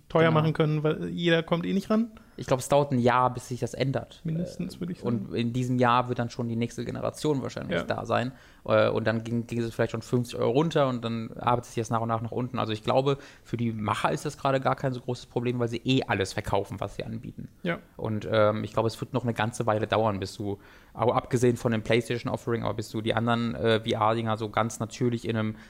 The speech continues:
Speaker 2: Saturn oder Toys R Us stehen hast, das wird, glaub ich, echt noch eine Weile dauern. Finde ich auch absolut in Ordnung, weil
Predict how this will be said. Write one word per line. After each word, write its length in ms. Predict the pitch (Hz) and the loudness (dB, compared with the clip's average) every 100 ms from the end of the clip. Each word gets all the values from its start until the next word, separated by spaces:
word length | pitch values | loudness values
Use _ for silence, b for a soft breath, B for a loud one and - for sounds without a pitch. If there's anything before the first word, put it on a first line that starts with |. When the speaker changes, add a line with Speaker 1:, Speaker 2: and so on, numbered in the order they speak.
| B | B
Speaker 2:
Saturn 520 | - 107 - 139 131 | -6 -4 0 2 4
oder 180 | 117 110 | 4 2
Toys 220 | - 110 | 0 2
R 100 | 110 | 2
Us 160 | 120 | 0
stehen 280 | - 127 120 | 0 -2 0
hast, 280 | 117 110 - | -2 -4 -10
das 220 | 107 - | -14 -10
wird, 160 | 101 - | -12 -8
glaub 140 | 101 | -6
ich, 120 | 98 | -6
echt 160 | 107 - | -10 -8
noch 140 | 95 | -8
eine 100 | 101 | -4
Weile 220 | 98 95 101 | -4 -4 0
dauern. 320 | 101 104 101 B B B | 0 0 -4 B B B
Finde 140 | - 139 | 0 4
ich 60 | |
auch 40 | 135 | 4
absolut 200 | 139 143 | 4 4
in 40 | 131 | 4
Ordnung, 280 | 147 123 | 4 4
weil 220 | 110 107 | 4 6